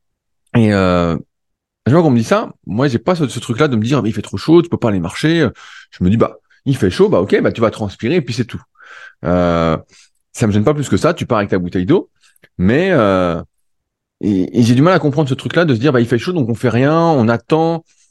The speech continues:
Et ça va être un peu en lien avec le sujet du jour, c'est on attend qu'il fasse moins chaud. Or, là, pendant quelques jours, on est mercredi, moment où j'enregistre, donc au moment où vous l'écoutez pour, pour la plupart, euh, bah,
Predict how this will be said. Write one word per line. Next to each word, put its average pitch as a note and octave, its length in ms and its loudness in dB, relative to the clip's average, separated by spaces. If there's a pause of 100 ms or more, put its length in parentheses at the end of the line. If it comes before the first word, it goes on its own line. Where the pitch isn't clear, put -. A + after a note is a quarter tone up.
(200)
Et F2 80 -10
ça A2 80 -2
va G#2 60 4
être G#2 80 0
un G2+ 80 0
peu A2+ 120 -2
en G2 160 2
lien A2+ 100 2
avec G#2+ 120 0
le G#2+ 60 0
sujet G2 180 -2
du G2+ 100 -2
jour, F3 180 4
c'est - 140 0
on C#3 220 2
attend D3 420 0
qu'il A#2 160 -10
fasse C3 200 -2
moins C3 140 2
chaud. A#2+ 220 -4 (140)
Or, A2+ 340 0 (320)
là, A2 160 0
pendant F#2+ 180 -2
quelques F#2+ 280 0
jours, D#3+ 300 0 (380)
on F2+ 200 0
est E2+ 60 2
mercredi, G2 360 -2
moment F#2 140 0
où F2 60 -2
j'enregistre, F2+ 280 -2
donc D#2 80 -12
au D#2+ 40 -8
moment F2+ 180 0
où - 20 -2
vous D#2+ 60 -2
l'écoutez G2 380 -2
pour, G2 260 -6
pour E2 100 -6
la E2 60 -2
plupart, F3+ 400 -4 (520)
euh, E2+ 380 0
bah, D#2 60 -6